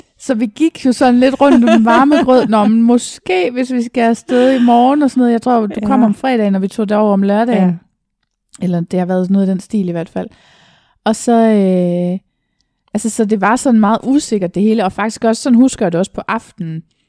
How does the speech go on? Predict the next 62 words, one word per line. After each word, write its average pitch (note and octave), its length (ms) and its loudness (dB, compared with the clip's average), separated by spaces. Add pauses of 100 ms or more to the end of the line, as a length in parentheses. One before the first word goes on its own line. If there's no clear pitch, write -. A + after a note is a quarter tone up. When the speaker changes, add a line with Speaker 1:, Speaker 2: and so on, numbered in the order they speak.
(160)
Speaker 1:
at G3+ 160 -6
du A3 120 -2
var G3+ 80 4
også G#3 220 2
lidt B3 180 0
usikker A3 400 0
på, G3+ 300 -4
om F#3+ 140 -4
du, F#3+ 240 -4 (340)
om G#3+ 160 -2
du G#3+ 120 -2
lige G#3+ 320 0
helt A3+ 280 -2
var E3 80 -6
klar G3+ 280 -6
til - 140 -8
at E3+ 40 -4
have E3+ 60 -8
sex - 300 -6
med F#3+ 120 -2
en F3+ 60 -2
eller F3 140 -6
anden F#3+ 260 0
Speaker 2:
Ja. F#3+ 100 -2
Speaker 1:
derovre, F#3 400 0
eller E3+ 180 -4
om E3+ 140 -6
du, F3 120 -2 (340)
om G3+ 100 -2
du G3 60 2
havde F3+ 100 0
fået G3 220 0
nok G3 380 2
af F3 120 -6
oplevelse F3 560 -4
bare E3 240 -4
Speaker 2:
Ja. F3+ 80 -4
Speaker 1:
ved F3+ 80 -4
at, D#3+ 260 -8 (100)
at F3+ 80 -6
være F3+ 200 -4
s-, - 140 -20 (100)
der F#3 80 -6
i E3+ 80 -6
stemningen. G3+ 640 0 (300)
Speaker 2:
Ja. E3 140 -8
Speaker 1:
Så G3+ 120 -10
det G#3+ 80 0
var G3 60 2
nok F#3+ 160 0
også F3+ 140 -4
lidt G#3 140 -6
derfor, G3 280 -2
det F3+ 120 -2
også F#3 120 -4
blev G#3+ 180 -4
så F#3 120 -10
sent, F3 400 -4
tror - 180 -6
jeg, D#3 140 -6
fordi F#3 180 -8
du F3 240 -8